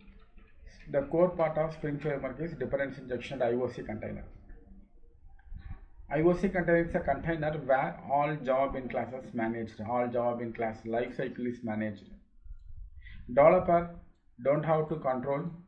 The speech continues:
your Java classes. Spring Framework controlling your Java classes through I O C container.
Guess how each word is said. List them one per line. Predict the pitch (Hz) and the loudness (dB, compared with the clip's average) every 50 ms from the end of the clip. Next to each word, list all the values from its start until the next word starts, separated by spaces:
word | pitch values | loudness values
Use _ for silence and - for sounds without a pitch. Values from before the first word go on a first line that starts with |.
| _ - | _ -4
your | 120 120 127 127 123 | 0 2 2 2 2
Java | 117 127 120 117 113 113 | 2 2 2 2 2 0
classes. | 113 104 98 - - 104 - - - - - - - | -4 -8 -8 -8 -10 -12 -14 -14 -18 -20 -20 -20 -20
Spring | - - 131 139 143 147 | -14 -8 -6 -4 -4 -4
Framework | 139 - 135 127 120 123 127 139 139 - - - - - - - | -4 -4 -2 -2 -2 0 -2 -4 -4 -6 -10 -20 -20 -20 -20 -12
controlling | - - 127 127 - - 160 151 143 143 143 | -6 -6 -4 -4 -2 0 0 0 0 0 -2
your | 131 120 | -4 -4
Java | 107 107 120 117 120 120 | -2 -2 0 0 0 0
classes | 120 123 113 113 - 127 127 120 - - | 0 -2 -2 -2 -6 -8 -10 -10 -10 -6
through | - 139 156 196 202 - | -2 -2 0 0 -2 -2
I | - 113 | -2 0
O | 113 117 117 | 0 0 0
C | - 123 | -2 -2
container. | - - 92 90 92 95 92 98 | -4 -4 -6 -6 -8 -8 -8 -10